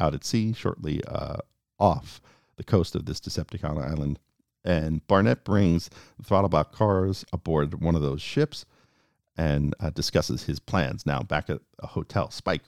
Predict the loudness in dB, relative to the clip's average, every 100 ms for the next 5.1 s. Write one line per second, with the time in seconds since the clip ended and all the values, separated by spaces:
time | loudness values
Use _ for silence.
0 | _ -8 -2 0 -2 -4 -8 -6 -6 -6
1 | -6 -6 -6 -12 -6 -4 -4 -6 -6 -10
2 | -6 -6 -8 -14 -18 _ _ _ _ _
3 | _ -2 -2 0 -4 -2 -2 -2 -4 -4
4 | -4 -4 -6 -6 -4 -2 -4 -2 -2 -2